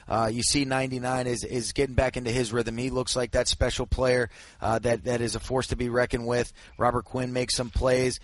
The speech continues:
You look at Alec Ogletree as a blitzer, and you look at some of the coverage we were able to play on the back end. I thought John Johnson did a really nice job being able to make a handful of plays. So, uh, the defense as a whole definitely did a great job, and, and that's where you, you know, you look at it. Let's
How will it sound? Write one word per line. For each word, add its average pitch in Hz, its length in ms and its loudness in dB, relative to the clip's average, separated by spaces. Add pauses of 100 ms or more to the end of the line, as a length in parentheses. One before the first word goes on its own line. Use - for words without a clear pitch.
(160)
You 120 100 -2
look 131 160 2
at 123 80 4
Alec 127 240 4
Ogletree 123 520 0
as 120 160 0
a 120 40 -2
blitzer, 123 420 0
and 120 100 -4
you 117 60 -4
look 120 140 -4
at - 80 -6
some 127 120 -4
of 123 60 -6
the 117 60 -4
coverage 120 320 0
we 123 100 -2
were 120 80 2
able 120 120 0
to 117 60 -2
play 123 180 2
on 120 80 0
the 117 80 -4
back 123 320 2
end. 123 160 -2
I 120 60 -2
thought 117 220 0
John 123 280 0
Johnson 120 380 -2
did 120 140 -2
a 117 40 0
really 120 260 0
nice 120 240 -2
job 123 360 2 (260)
being 135 180 2
able 123 140 0
to 123 60 0
make 123 220 -4
a 113 40 -6
handful 123 380 -4
of 113 80 -4
plays. 120 380 2
So, 120 240 2 (340)
uh, 117 140 4
the 117 140 0
defense 147 440 0
as 135 140 2
a 127 40 0
whole 131 140 2
definitely 127 380 -2
did 123 140 0
a 120 40 -2
great 127 240 0
job, 131 360 4
and, 120 100 -4 (240)
and 123 140 -4
that's 127 180 2
where 123 160 2
you, 123 220 -2
you 117 180 -6
know, 123 60 -2
you 123 120 -2
look 123 200 0
at 127 140 4
it. 120 40 2
Let's 123 160 -2